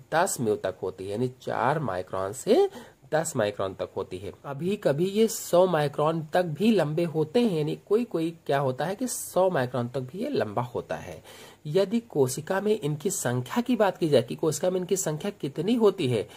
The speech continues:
तो शैवालों की प्रत्येक कोशिका में एक या कभी-कभी दो क्लोरोप्लास्ट पाए जाते हैं। प्रत्येक कोशिका में कितने? एक क्लोरोप्लास्ट पाया जाता है और कभी-कभी दो हो सकते हैं। लेकिन जो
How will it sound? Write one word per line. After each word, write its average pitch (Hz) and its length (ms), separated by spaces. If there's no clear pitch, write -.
तो 208 100
शैवालों 151 760
की 220 200
प्रत्येक 202 720
कोशिका 156 400
में 107 220
एक 170 360
या 196 140
कभी-कभी 190 560
दो 185 440
क्लोरोप्लास्ट 104 720
पाए 92 200
जाते 92 220
हैं। 90 180
प्रत्येक 165 360
कोशिका 147 280
में 165 140
कितने? 165 360
एक 151 240
क्लोरोप्लास्ट 127 640
पाया 104 200
जाता 98 220
है 156 60
और 170 160
कभी-कभी 165 420
दो 92 160
हो 98 140
सकते - 300
हैं। 95 180
लेकिन 127 560
जो - 260